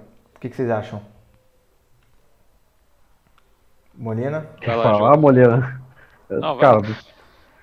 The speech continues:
Speaker 3: Tutu Atwell, enfim, já deve bri-, é, brigar por playing, playing time, mas tem o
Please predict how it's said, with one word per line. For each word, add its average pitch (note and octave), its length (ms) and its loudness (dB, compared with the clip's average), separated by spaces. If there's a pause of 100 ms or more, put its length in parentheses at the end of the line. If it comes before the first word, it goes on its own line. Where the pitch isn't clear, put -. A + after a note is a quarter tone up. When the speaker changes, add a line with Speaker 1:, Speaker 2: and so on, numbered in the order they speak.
(240)
Speaker 3:
Tutu C#3+ 240 2
Atwell, C3 480 4 (120)
enfim, B2+ 320 -4 (500)
já A#2 180 4
deve C3 300 4
bri-, B2 360 -2
é, G#2+ 260 0 (320)
brigar B2 340 2
por C3 140 -2
playing, A#2 440 -2 (180)
playing B2+ 240 2
time, C3+ 400 -2 (140)
mas A2 220 -6
tem A#2 200 -6
o G#2 320 -6